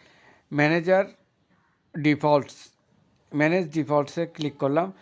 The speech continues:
এখানে তিনটা অপশন দেখাচ্ছে, লো কোয়ালিটি, আনঅরিজিনাল, সেনসিটিভ। এই যে প্রথমে লো কোয়ালিটিতে ক্লিক করে, আহ, শো লেসে ক্লিক করে সেভ দিয়ে দিলাম, তাহলে আর লো কোয়ালিটির ভিডিওগুলো আমাদের সামনে আসবে না। সেভ দিয়ে ওকে করে দিলাম।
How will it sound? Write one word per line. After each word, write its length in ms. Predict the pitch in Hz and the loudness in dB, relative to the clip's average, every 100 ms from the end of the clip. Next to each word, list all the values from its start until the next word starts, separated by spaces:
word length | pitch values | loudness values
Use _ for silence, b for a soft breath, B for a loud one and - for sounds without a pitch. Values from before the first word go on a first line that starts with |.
| b b - | b b -6
এখানে 220 | 151 156 | -4 -2
তিনটা 300 | 160 135 160 | -4 2 0
অপশন 260 | 156 160 | 0 -6
দেখাচ্ছে, 360 | 160 165 170 170 | -6 -6 -6 -6
লো 200 | 147 143 | -2 -2
কোয়ালিটি, 420 | 143 160 160 180 | 0 -2 -2 -2
আনঅরিজিনাল, 560 | 165 143 127 151 170 170 | -2 -2 -4 -4 -4 -6
সেনসিটিভ। 500 | 170 147 151 135 120 b b b b b | -8 -8 -10 -10 -14 b b b b b
এই 100 | 156 | -2
যে 120 | 160 | -2
প্রথমে 380 | 156 147 160 170 | -2 -4 -2 -2
লো 160 | 156 143 | -2 0
কোয়ালিটিতে 580 | 170 165 160 - 175 | 0 0 -2 -8 -8
ক্লিক 320 | 156 160 143 151 | -6 -6 -6 -4
করে, 300 | 151 185 220 b b b - | -2 -2 -6 b b b -10
আহ, 160 | 135 127 | -6 -6
শো 260 | - 165 | 0 0
লেসে 400 | 156 143 143 175 | 4 2 2 -8
ক্লিক 340 | 165 165 147 - | -10 -8 -8 -6
করে 320 | 151 175 185 | -4 -4 -6
সেভ 260 | - 143 | -4 -4
দিয়ে 240 | 139 160 160 | -2 -2 -2
দিলাম, 360 | 165 180 214 - b b b - | -2 -6 -8 -12 b b b -6
তাহলে 300 | 135 147 151 | -2 0 2
আর 160 | 139 123 - b b - | 2 2 -6 b b -8
লো 180 | 139 139 | -4 0
কোয়ালিটির 440 | 160 160 151 156 | 2 0 0 -4
ভিডিওগুলো 480 | 160 160 160 156 160 | -4 -2 -2 0 0
আমাদের 300 | 165 139 135 | 0 -2 -4
সামনে 300 | - 151 143 | -4 -2 0
আসবে 280 | 127 120 156 | 0 -2 -8
না। 200 | 180 202 b b b | -8 -10 b b b
সেভ 280 | - 147 143 | -4 -2 -2
দিয়ে 240 | 147 165 | 0 2
ওকে 220 | 160 160 | 2 0
করে 240 | 131 120 120 | -6 -6 -6
দিলাম। 260 | 127 117 | -8 -10